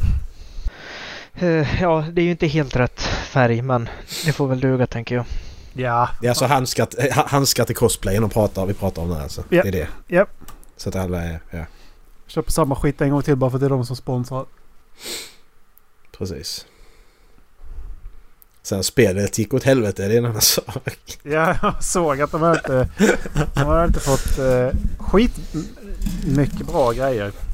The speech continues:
Speaker 3: Nej, men så är det där Always Online och så första dagarna så går det inte att spela.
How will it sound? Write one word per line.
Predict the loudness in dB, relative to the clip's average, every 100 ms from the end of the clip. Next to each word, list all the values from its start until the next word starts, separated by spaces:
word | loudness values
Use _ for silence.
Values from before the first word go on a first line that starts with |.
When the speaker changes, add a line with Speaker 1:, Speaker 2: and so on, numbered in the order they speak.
| -6 -14 -18 -12 -8 -8 -4 -2 -2 -4 -8 -8
Speaker 3:
Nej, | -6 -2 2 4 4
men | 2
så | 2
är | 2
det | 2
där | 0 2 2
Always | 2 0
Online | 2 2 0 0
och | 0
så | 0
första | 4 4 4 2
dagarna | 2 2 -2 -2
så |
går | 0
det | 0
inte |
att | -2
spela. | -4 -4